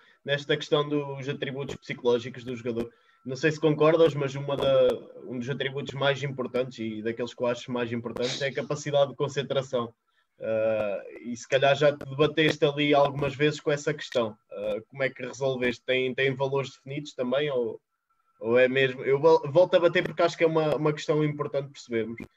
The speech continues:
ah, de que forma é que vocês conseguem mesmo quantificar isso. Porque para nós, enquanto scouts, nem sempre, eh, também é fácil chegar a essas questões, como tu dizias, não é fácil, eh, perceber o lado social, mas dentro de campo,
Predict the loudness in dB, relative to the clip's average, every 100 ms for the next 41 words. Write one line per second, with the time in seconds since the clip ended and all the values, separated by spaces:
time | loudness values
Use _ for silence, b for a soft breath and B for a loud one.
0 | _ -8 -4 -4 -6 -6 -2 0 0 -4
1 | -8 -8 -8 -2 0 2 2 2 0 -4
2 | -4 -4 -6 -2 0 0 -6 _ _ _
3 | -4 -4 4 6 8 8 6 4 4 4
4 | 0 4 6 6 2 0 0 0 -2 2
5 | 4 2 -6 -6 -8 _ _ _ _ -6
6 | -2 0 0 -2 2 2 4 2 2 -2
7 | -4 0 0 -2 -6 -12 -4 -4 -4 -10
8 | -8 -8 -6 -4 -4 -4 -4 -4 0 0
9 | 0 -10 -8 -6 -6 -10 _ -8 -4 0
10 | 2 0 -2 -16 -6 -4 -4 -4 -6 0
11 | 0 0 -6 -2 -2 -2 -8 -18